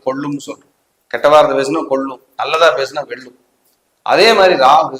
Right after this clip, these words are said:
உயரத்திலும் உட்கார வைப்பார், அங்கிருந்து மேல கொண்டு போய் கீழே தொப்புன்னு போட்டு வீணும் பண்ணுவார். இப்ப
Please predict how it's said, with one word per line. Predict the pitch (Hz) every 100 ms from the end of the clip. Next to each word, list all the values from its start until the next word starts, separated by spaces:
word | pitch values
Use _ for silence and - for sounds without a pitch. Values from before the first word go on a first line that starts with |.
| - _ _ _ _ _ _ 104 117
உயரத்திலும் | 170 208 208 208 202
உட்கார | - 143 123
வைப்பார், | 113 113 113 - _ _ _ -
அங்கிருந்து | 117 156 165 185 180 - 135
மேல | 147 175 165
கொண்டு | 147 165
போய் | 165 _ _ _ _ -
கீழே | 156 160 - - - -
தொப்புன்னு | 127 127 196 170 127
போட்டு | 127 151 _ _
வீணும் | 135 170 165 107
பண்ணுவார். | 95 _ _ _ _ _ _ _ _ _ _
இப்ப | 127